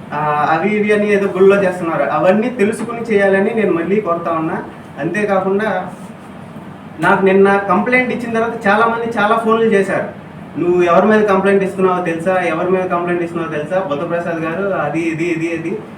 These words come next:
ఏదేదో నాకు చెప్పారు. నేను అన్నీ ఈ, నేను కూడా ఇక, ఇక నుంచి నాకు ఇరవై రెండు సంవత్సరాలు, ఇక నుంచి నేను రాజకీయాల్లోనే ఉండాలని నిర్ణయించుకున్నా, రాజకీయాల ఫీల్డ్లోనే ఉంటా. ఎవరు ఏది అనుకున్నా,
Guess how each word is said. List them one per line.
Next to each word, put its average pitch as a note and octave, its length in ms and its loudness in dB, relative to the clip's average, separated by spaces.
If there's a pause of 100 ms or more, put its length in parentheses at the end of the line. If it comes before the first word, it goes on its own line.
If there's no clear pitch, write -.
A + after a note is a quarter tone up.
(140)
ఏదేదో G#3 380 4
నాకు F3 260 0
చెప్పారు. - 520 -6 (140)
నేను G3+ 280 2
అన్నీ A3 460 0 (200)
ఈ, G#3 420 0 (220)
నేను G3 280 2
కూడా G#3+ 320 2
ఇక, F#3+ 200 2
ఇక F3 320 -2
నుంచి F#3+ 400 0
నాకు F3 200 0
ఇరవై E3 160 -2
రెండు E3 220 -2
సంవత్సరాలు, E3 460 -4 (500)
ఇక D#3+ 140 -4
నుంచి G#3 360 0
నేను G3+ 440 2
రాజకీయాల్లోనే F#3+ 1000 2
ఉండాలని F3 600 0 (420)
నిర్ణయించుకున్నా, F3 760 0
రాజకీయాల F#3+ 580 2
ఫీల్డ్లోనే F3+ 400 0
ఉంటా. D#3+ 560 0 (440)
ఎవరు F#3 400 0
ఏది G3 380 4
అనుకున్నా, F#3 680 2